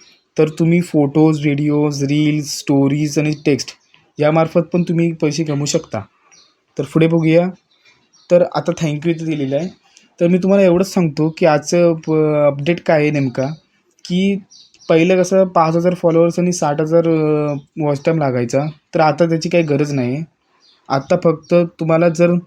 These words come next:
हा ऑप्शन आला कंटेंट मॉनिटायझेशनचा, तर तुम्ही त्यानुसार पण पैसे कमवू शकता. तर आजची एवढीच, अ, अपडेट होती.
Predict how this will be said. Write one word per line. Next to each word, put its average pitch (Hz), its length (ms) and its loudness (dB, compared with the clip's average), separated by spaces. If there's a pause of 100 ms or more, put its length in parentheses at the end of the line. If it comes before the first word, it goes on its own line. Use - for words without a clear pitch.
(400)
हा 147 60 0
ऑप्शन 156 340 2
आला 151 360 0 (360)
कंटेंट 147 320 2
मॉनिटायझेशनचा, 143 800 -2 (580)
तर 160 80 -2
तुम्ही 175 500 2 (460)
त्यानुसार 165 400 2
पण 170 160 -2
पैसे 165 280 -2
कमवू 151 200 -4
शकता. 156 360 -6 (520)
तर 160 60 0
आजची 147 420 0
एवढीच, 165 460 0
अ, - 20 -2
अपडेट 156 580 0
होती. 151 400 -4